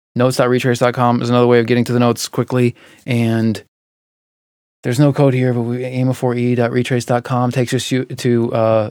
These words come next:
to our companion, and then we have our GitHub, and then there's all, all these places you can go after this fun little time you just had. All right, same time.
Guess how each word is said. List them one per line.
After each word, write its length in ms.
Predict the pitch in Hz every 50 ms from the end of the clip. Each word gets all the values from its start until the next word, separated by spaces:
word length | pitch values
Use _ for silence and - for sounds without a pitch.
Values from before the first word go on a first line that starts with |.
| - _ -
to 260 | - 123 117 110 -
our 260 | - 117 113 113 110
companion, 680 | 110 - - 113 - 143 147 147 143 143 139 139 135 139
and 180 | - 123 110 113
then 100 | 110 110
we 120 | 110 107
have 200 | 107 107 101 98
our 120 | 101 104
GitHub, 460 | 104 - - 156 143 143 143 139 127 -
and 120 | 110 110
then 80 | 104 104
there's 140 | 104 113
all, 280 | 147 165 180 175 175 170
all 120 | - 185
these 120 | 202 196 180
places 320 | - 190 190 165 160 156
you 120 | 156 156 139
can 100 | 143 143
go 340 | 143 143 120 107 110 113 - _ - - - -
after 300 | - - 127 127 127 123
this 260 | 117 117 113 - - - _ _ _ _ _ _
fun 160 | - 120 113 110
little 160 | 110 104 107
time 220 | - 113 104 104
you 60 | 104
just 180 | 101 110 117 -
had. 220 | - 101 95 - _ - - - - - -
All 80 | - 135
right, 180 | 139 123 101 - _ -
same 260 | - - 135 143 147
time. 480 | 139 160 151 147 147 143 143 135 135